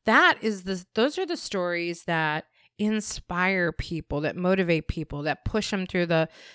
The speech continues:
that one last hard thing that happened to them. It forces them to get up. But the perfect people, they're unapproachable. It feels unattainable to be that perfect. And so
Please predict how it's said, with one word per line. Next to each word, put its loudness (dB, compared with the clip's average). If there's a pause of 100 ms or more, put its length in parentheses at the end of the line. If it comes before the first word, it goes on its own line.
(140)
that -2
one 0
last 4
hard 0
thing -6
that -4
happened -2
to -4
them. -2
It -6
forces -2
them 2
to 0
get 2
up. -2
But -2
the 0
perfect -2
people, -4 (840)
they're 4
unapproachable. 0
It -4
feels -2
unattainable -2
to -8
be -4
that -4
perfect. -4
And -6
so 0